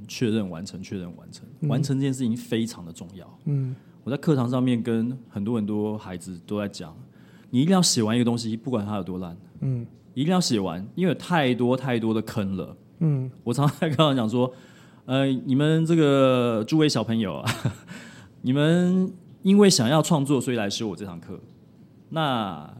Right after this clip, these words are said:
Speaker 1: 你们有没有过这样的经验？电脑打开，资料夹，哦，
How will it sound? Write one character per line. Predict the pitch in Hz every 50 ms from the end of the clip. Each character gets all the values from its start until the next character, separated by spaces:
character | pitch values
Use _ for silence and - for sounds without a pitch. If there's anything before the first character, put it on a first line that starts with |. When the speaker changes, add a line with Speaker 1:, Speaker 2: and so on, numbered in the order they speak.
| 131 - -
Speaker 1:
你 | - 107 127
们 | 160 214
有 | 202 135
没 | 127 143
有 | 127 113
过 | - 131
这 | 117 -
样 | 127 117 110
的 | 104
经 | 101 - 104 95 98
验？ | 98 95 - - - - - - - - - -
电 | - 175 147
脑 | 123 107 110
打 | 110 95 90
开， | - - 101 101 101 104 110 127 - - - - 117
资 | - - 135
料 | 143 135 117
夹， | 107 - 92 87 87 87 - -
哦， | 135 107 95